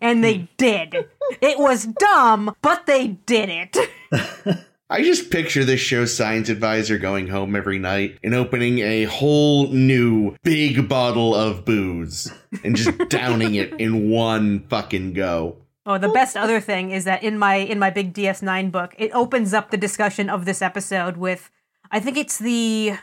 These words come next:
Speaker 1: one of the effects people who, like, makes the models, uh, and the, the digital models and the other models and the physical models, or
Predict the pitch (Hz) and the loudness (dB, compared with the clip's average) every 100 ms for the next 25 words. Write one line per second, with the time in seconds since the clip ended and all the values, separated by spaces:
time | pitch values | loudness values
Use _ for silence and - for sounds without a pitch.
0 | _ 202 233 269 269 226 220 202 - 202 | _ -4 0 0 0 -2 -2 -4 -2 -2
1 | 202 - 214 202 196 196 196 196 202 196 | -4 -8 -6 -4 -4 -2 -2 -2 -2 0
2 | 202 202 - - 196 190 180 185 180 175 | 0 -2 -8 -6 -2 0 2 0 -2 -8
3 | 170 - 190 165 190 180 185 185 175 180 | -12 -10 -8 -8 -8 -10 -6 -6 -6 -8
4 | 180 185 175 175 175 170 175 175 170 170 | -6 -6 -4 -2 -2 -6 -8 -8 -6 -4
5 | 170 165 160 165 165 196 180 185 170 175 | -4 -6 -12 -16 -10 -8 -8 -10 -8 -8
6 | 170 170 190 | -8 -10 -12